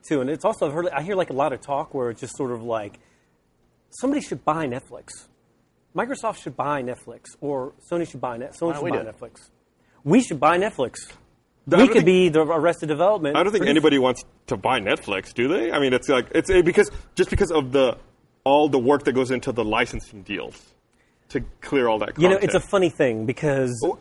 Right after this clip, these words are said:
Speaker 1: the C E O of that company, he is running that company well. And it's like, every criticism that I've heard over Netflix over the past umpteen years,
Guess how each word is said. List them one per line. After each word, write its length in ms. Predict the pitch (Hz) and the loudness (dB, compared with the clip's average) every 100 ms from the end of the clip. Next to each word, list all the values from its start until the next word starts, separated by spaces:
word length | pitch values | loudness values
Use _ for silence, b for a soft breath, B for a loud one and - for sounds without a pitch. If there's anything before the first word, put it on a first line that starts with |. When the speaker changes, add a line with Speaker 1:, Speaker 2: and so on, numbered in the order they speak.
| _ - | _ -4
Speaker 1:
the 120 | 143 | -4
C 400 | - 254 220 190 | 0 -2 0 2
E 40 | |
O 60 | 180 | 4
of 60 | |
that 160 | 147 143 | 2 0
company, 500 | 160 165 170 180 196 _ _ _ _ _ _ - | -2 -2 -4 -6 -10 _ _ _ _ _ _ -10
he 420 | 175 190 180 180 | -4 -2 -2 -2
is 160 | 135 | -4
running 300 | 127 135 131 | -2 -2 0
that 140 | 123 113 | -2 -4
company 460 | 123 110 110 110 - | -8 -8 -8 -10 -10
well. 400 | 117 131 107 110 | 0 0 0 -4
And 140 | 143 | -4
it's 140 | 127 135 | -4 -2
like, 160 | 123 - | -4 -2
every 520 | 180 208 214 220 - - - | -2 0 -4 -6 -12 -20 -10
criticism 640 | - 190 - 160 151 147 135 | 0 0 0 -4 0 2 0
that 140 | 139 | -2
I've 120 | 117 | -6
heard 320 | - 147 151 | -4 -2 -2
over 200 | 165 123 123 | -2 -4 -2
Netflix 520 | 139 - - 156 - | -4 -8 -6 -6 -6
over 140 | 127 123 | -8 -8
the 60 | |
past 420 | 127 127 127 - _ - | -4 -4 -4 -10 _ -6
umpteen 480 | 151 147 156 131 123 | -6 -4 -6 -4 -4
years, 320 | 135 151 | -4 -6